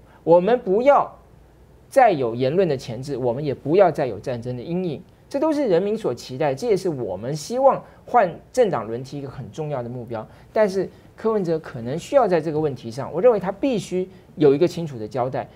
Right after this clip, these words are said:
就是到底你，如果你，你来当总统，你会跟民进党有什么不同？你会不会跟民进党保持距离？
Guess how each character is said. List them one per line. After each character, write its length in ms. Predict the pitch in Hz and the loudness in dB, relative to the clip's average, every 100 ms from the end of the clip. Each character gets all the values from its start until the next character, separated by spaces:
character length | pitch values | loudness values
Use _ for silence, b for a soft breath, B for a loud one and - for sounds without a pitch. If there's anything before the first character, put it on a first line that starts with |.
| B | B
就 140 | 269 | -2
是 100 | 247 | 0
到 240 | 247 277 208 | 4 4 4
底 200 | 151 123 | -2 -2
你， 300 | 147 151 104 - b b b _ - | -2 -2 -6 -14 b b b _ -4
如 240 | 156 226 | 2 4
果 180 | 226 175 | 6 4
你， 200 | 147 113 - - | 4 -6 -10 -8
你 240 | 151 131 | -4 -2
来 260 | 120 120 147 - - - - - | 0 0 -2 -10 -20 -20 -20 -2
当 180 | 170 165 | 0 0
总 160 | 139 | -4
统， 140 | 131 107 | -8 -6
你 220 | 226 233 202 | 0 0 4
会 200 | 262 233 | 4 6
跟 160 | 247 | 4
民 160 | 226 196 | 4 -2
进 120 | 196 | -4
党 140 | 147 | -4
有 80 | 117 | -6
什 140 | 135 113 | -8 -10
么 80 | |
不 160 | 110 127 | -10 -10
同？ 180 | 104 87 | -10 -8
你 140 | 170 151 | -4 0
会 220 | 233 240 | 4 4
不 80 | 214 | 4
会 140 | 156 | 2
跟 160 | 165 165 | 0 -2
民 160 | 147 | -4
进 60 | 143 | -6
党 140 | 120 | -8
保 160 | 120 76 | -8 -10
持 200 | - 104 | -14 -18
距 220 | - 110 | -14 -14
离？ 120 | 87 | -14